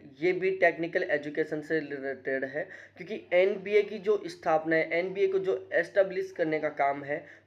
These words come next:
वो भी किसने किया था, एआईसीटी ने किया था। एनबीए को एआईसीटी के द्वारा ही स्थापित किया गया था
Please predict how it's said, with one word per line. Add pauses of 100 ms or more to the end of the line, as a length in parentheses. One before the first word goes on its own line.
वो
भी
किसने
किया
था, (300)
एआईसीटी
ने
किया
था। (480)
एनबीए
को (120)
एआईसीटी
के
द्वारा
ही
स्थापित (120)
किया
गया
था